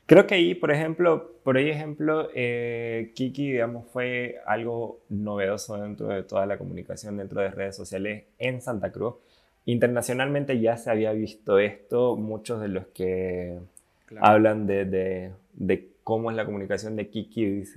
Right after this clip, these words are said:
Speaker 1: eh, mencionan mucho, creo que es una pizzería de, de, de Argentina,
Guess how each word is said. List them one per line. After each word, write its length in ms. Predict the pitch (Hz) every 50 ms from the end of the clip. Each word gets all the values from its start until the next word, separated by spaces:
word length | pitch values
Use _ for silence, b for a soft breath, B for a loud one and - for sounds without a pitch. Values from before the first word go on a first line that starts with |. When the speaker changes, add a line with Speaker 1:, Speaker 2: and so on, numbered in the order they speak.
| - -
Speaker 1:
eh, 320 | 101 95 101 101 98 95 -
mencionan 640 | 110 101 101 101 98 - 113 117 113 113 113 110
mucho, 380 | 107 110 113 113 113 - 123 117
creo 160 | - 117 113
que 80 | 110 117
es 60 | 110
una 240 | 131 127 120 113 -
pizzería 680 | 113 101 - - - 104 95 101 113 113 120 123 117
de, 280 | 110 107 107 107 113 - -
de, 360 | 107 98 98 98 95 92 104
de 160 | - - 101
Argentina, 720 | 95 - - - 101 98 95 - 113 123 135 156 175 185